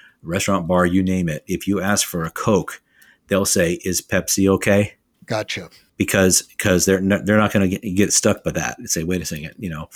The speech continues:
Speaker 1: And it's not just the law, but it's also the, uh, identity of the product. People sometimes want Coca-Cola.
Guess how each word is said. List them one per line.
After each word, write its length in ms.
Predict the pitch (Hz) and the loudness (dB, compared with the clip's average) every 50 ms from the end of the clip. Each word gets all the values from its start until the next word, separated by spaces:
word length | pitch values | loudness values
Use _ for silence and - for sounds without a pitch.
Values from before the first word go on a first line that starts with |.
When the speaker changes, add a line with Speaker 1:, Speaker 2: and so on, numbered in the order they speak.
| - - - - - | -16 -16 -16 -8 -4
Speaker 1:
And 200 | - 95 92 95 | -2 0 2 2
it's 260 | 101 110 104 - - | 2 2 2 0 0
not 180 | 101 98 98 - | 0 0 0 0
just 240 | - 92 - - - | 0 -2 -4 -4 -6
the 60 | 78 | -6
law, 300 | 76 90 98 95 87 85 | -2 0 2 2 2 0
but 100 | 85 87 | -2 -2
it's 120 | 85 - - | -4 -4 -4
also 300 | 85 82 - - 92 90 | -4 -4 -4 -4 -4 -2
the, 200 | 85 98 82 - | -2 -2 -2 -2
uh, 200 | 80 85 87 92 - | -4 -4 -4 -4 -4
identity 440 | - 90 85 92 90 92 90 95 104 | -6 -4 -2 -2 0 0 2 2 0
of 60 | 101 | 0
the 60 | 104 101 | 0 -2
product. 380 | - 104 143 156 85 - - | -2 0 0 -2 -2 -4 -6
People 260 | - 87 - - 87 | -8 -10 -8 -6 -6
sometimes 400 | - - 90 80 - 87 82 - | -6 -6 -6 -8 -10 -10 -10 -8
want 300 | 85 85 98 110 110 - - | -6 -2 -2 -2 -2 -2 -4
Coca-Cola. 720 | - - 82 - 82 - - - 120 131 92 67 73 85 | -6 -6 -6 -6 -8 -6 -2 0 2 2 2 0 -2 -6